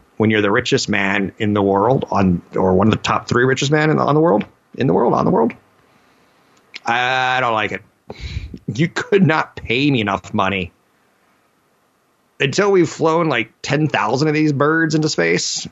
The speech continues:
I'm not interested. And it's not about the adventure. Being a chicken is what it's all about. I, I can leave the adventure to adventurers, the exploring to explorers.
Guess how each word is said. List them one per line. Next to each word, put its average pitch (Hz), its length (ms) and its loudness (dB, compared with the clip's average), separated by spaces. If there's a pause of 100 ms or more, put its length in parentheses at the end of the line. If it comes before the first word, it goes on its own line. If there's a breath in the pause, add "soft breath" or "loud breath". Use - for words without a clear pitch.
I'm 117 400 -2
not 107 220 0
interested. 90 560 -4
And 123 180 -2
it's 139 140 -4
not 208 180 0
about 190 240 0
the 170 120 2
adventure. 123 580 -2 (180)
Being 120 160 0
a 113 60 0
chicken 98 400 -2 (720)
is 104 340 0
what 104 100 2
it's 98 140 0
all 95 140 0
about. 92 320 -2 (260)
I, 117 260 -4
I 127 160 -2
can 143 140 0
leave 143 160 -2
the 139 80 -2
adventure 131 460 0
to 117 160 0
adventurers, 131 800 -2
the 101 120 -2
exploring 131 560 0
to 117 100 0
explorers. 139 760 0